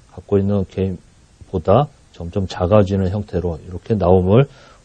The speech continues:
우리가 분석할 수 있고요. 또,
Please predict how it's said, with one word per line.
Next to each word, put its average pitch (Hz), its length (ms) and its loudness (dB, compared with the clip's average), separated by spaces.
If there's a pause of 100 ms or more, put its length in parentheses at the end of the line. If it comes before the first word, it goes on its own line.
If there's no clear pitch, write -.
우리가 85 360 -2
분석할 92 420 -2
수 - 160 -2
있고요. 90 560 4 (3250)
또, 151 260 6